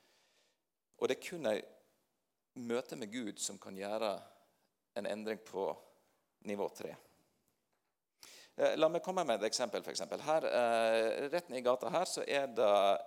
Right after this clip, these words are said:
eh, seksti-sone. Er det noen som har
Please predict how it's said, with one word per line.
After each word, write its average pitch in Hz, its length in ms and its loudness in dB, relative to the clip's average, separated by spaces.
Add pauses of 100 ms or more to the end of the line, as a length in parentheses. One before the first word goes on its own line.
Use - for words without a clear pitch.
(120)
eh, 98 300 2
seksti-sone. - 680 -2 (1900)
Er 139 120 2
det 135 80 2
noen 151 280 0
som 123 200 -2
har 113 520 2